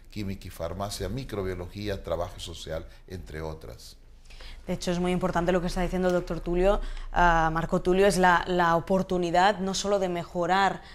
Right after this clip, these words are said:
Speaker 2: la calidad de la enseñanza, sino también de luego devolverle a la sociedad este favor o este gran privilegio que le ha dado a los estudiantes de poder estudiar en el Hospital Escuela.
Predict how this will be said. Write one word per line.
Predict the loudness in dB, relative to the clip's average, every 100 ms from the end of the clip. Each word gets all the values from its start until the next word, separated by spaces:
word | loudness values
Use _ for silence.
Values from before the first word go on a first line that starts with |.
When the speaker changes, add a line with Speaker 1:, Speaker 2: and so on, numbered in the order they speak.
| -14
Speaker 2:
la | -4 -2 0
calidad | -2 0 0
de | 0
la | -2
enseñanza, | -4 -6 -4 -4 -4 -4
sino | -2 -2
también | -2 0 0 2
de | 2 0 0
luego | 2 4 2 0 -8 -16 -6
devolverle | 0 2 2 2 4 4 4
a | 0
la | 0
sociedad | -4 -4 0 2 2 0 -16 -14 -8
este | -6 -4 -2
favor | 0 2 4 4
o | 2 0 -2
este | -4 -6 -2 -2 0 -2 -4 -6 -8 -6
gran | -4 -2
privilegio | 0 0 2 2 2 -2
que |
le | 0
ha | 2
dado | 4 4
a |
los | 0
estudiantes | -6 -6 -6 -4 -4
de | -4
poder | -2 -2
estudiar | -4 -4 -2 -2
en | -2
el | -6
Hospital | -10 -10 -8
Escuela. | -8 -4 -4 -4